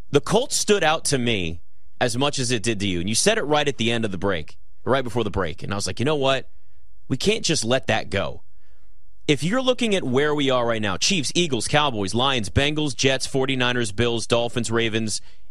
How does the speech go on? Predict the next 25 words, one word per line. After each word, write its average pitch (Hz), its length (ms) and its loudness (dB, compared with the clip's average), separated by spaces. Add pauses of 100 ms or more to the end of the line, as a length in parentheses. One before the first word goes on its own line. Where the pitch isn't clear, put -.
and 151 180 4
then 165 180 2
Colts. - 520 0 (580)
They 151 160 4
are 220 120 2
at - 140 -2
the 175 100 4
near, 165 340 2
like, 165 200 2
the 170 40 2
top 190 320 2
third 156 400 2
of 117 120 -2
the 127 100 2
most 139 340 0
optimistic 147 680 0
fan 127 300 0
bases 98 460 0
right 113 260 2
now 113 220 2
in 107 100 0
the 104 100 0
N 101 120 0
F 98 180 -2
L. 90 180 2